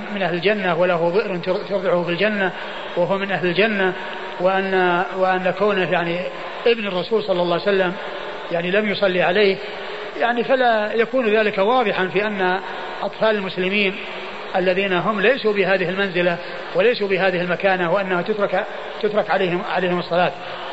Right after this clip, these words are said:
وقد جاء في ذلك فيما يتعلق بالصلاة على إبرا-، إب-، إبراهيم ابن النبي صلى الله عليه وسلم بعض الأحاديث المرسلة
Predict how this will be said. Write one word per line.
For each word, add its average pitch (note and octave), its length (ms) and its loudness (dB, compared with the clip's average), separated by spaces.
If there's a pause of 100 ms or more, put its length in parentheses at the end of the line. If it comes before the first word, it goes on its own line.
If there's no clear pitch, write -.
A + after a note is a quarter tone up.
(220)
وقد C4 240 2
جاء A#3+ 200 4
في G#3 160 0
ذلك G3 520 2 (160)
فيما F#3+ 200 0
يتعلق F#3+ 400 2
بالصلاة G3 340 2
على F3 280 2
إبرا-، F3 260 2 (200)
إب-، A3+ 240 2
إبراهيم G3 420 0 (360)
ابن G#3+ 160 2
النبي G3 260 0
صلى F3+ 140 0
الله F3 120 -2
عليه A#3 100 2
وسلم A#3 160 0 (560)
بعض A3 220 2
الأحاديث G#3+ 520 0
المرسلة G3 460 2